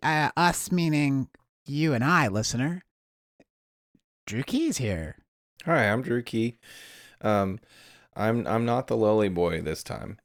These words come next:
Speaker 2: because it
Speaker 1: Nobody is.
Speaker 2: we're all, we're all a lowly
Speaker 1: Oh, I
Speaker 2: boy
Speaker 1: guess
Speaker 2: and,
Speaker 1: we
Speaker 2: and
Speaker 1: are.
Speaker 2: none of us are.
Speaker 1: It's, uh, whoa.
Speaker 2: I like this rapport you're building with the listener here, Mark.
Speaker 1: It's, thank you. Yeah, I wanted to make it really personal for you.
Speaker 2: I'm wondering,
Speaker 1: Just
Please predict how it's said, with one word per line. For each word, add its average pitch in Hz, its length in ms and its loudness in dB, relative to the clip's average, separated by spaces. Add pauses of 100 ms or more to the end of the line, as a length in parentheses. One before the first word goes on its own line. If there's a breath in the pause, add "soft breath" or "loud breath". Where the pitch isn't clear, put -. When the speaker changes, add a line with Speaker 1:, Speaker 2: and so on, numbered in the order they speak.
(120)
Speaker 2:
because 269 400 2
it - 60 -2
Speaker 1:
Nobody 135 280 0 (120)
is. 110 100 -6
Speaker 2:
we're 131 160 4
all, 135 320 4
we're 120 220 2
all 202 240 4
a 170 40 4
lowly 151 320 4
Speaker 1:
Oh, 151 40 -2
I 151 160 8
Speaker 2:
boy 139 60 4
Speaker 1:
guess 185 160 4
Speaker 2:
and, 185 100 4
Speaker 1:
we 165 60 8
Speaker 2:
and 151 80 8
Speaker 1:
are. 151 40 8
Speaker 2:
none 127 120 4
of 101 160 4
us - 160 -2
are. - 200 -6 (360)
Speaker 1:
It's, - 320 -8
uh, 107 720 -6
whoa. 104 800 -8 (420)
Speaker 2:
I 117 80 4
like 139 260 4
this 233 180 -2
rapport 123 440 2
you're 127 120 -2
building 82 360 -2
with - 140 -10
the 95 60 -8
listener - 480 -8
here, 104 140 -8
Mark. 92 160 -8
Speaker 1:
It's, - 460 -6
thank 127 200 -4
you. 101 140 -4
Yeah, 117 240 -2
I 127 60 0
wanted 160 260 0
to 139 60 -2
make 104 180 -4
it - 80 -10
really 82 540 -6
personal - 540 -12
for 87 80 -16
you. 78 100 -12
Speaker 2:
I'm 160 160 2
wondering, 180 280 2
Speaker 1:
Just 160 140 6